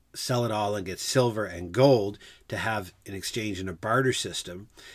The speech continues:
you're going to put all of your videos out with that kind of mindset, that avenue, in an attempt to persuade people to your position. The difficulty that we have in emergency preparedness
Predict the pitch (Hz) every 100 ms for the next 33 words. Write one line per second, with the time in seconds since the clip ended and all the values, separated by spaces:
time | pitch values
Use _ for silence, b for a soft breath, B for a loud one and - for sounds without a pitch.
0 | B - 123 160 139 139 135 123 - 110
1 | 90 - - 147 131 - 120 139 120 120
2 | 101 131 127 110 101 107 98 101 120 110
3 | - 117 113 95 104 107 113 110 110 85
4 | 110 113 110 113 107 95 95 98 101 98
5 | - 127 - 120 - - 107 98 95 -
6 | 92 85 85 B B B - 104 87 90
7 | - 101 135 - - - B B 104 120
8 | 151 - 156 135 120 98 95 104 117 135
9 | 127 101 95 95 85 - 80 - - 156
10 | 165 107 98